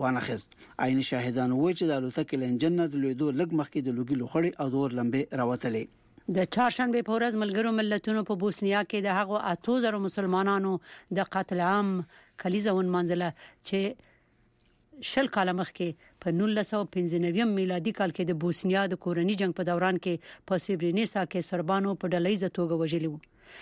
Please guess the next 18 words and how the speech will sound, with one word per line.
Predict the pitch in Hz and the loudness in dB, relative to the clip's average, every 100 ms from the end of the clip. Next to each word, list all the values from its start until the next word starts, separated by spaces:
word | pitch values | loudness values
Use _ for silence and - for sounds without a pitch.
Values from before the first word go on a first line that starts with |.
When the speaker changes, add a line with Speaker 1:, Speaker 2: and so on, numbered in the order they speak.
| - - | -10 0
Speaker 2:
دغه | 208 226 220 | 2 2 2
ډله | 214 220 | 0 0
ییزې | 214 220 | 0 0
وژنې | 202 220 214 | 0 0 0
له | 196 190 | 0 2
دویم | 208 208 | 2 2
نړیوال | 190 190 202 202 196 | 2 2 2 0 0
جنگ | 190 | 0
نه | 185 | 2
وروسته | 202 - 196 190 | 0 -2 -4 -2
په | |
اروپا | 185 175 190 185 | -2 0 0 0
کې | 180 | -2
د | 180 | -2
ملکي | 165 - | -2 0
وګړو | 202 180 190 190 | 0 0 0 0
د | 185 - | -2 -4
قتل | 175 | -2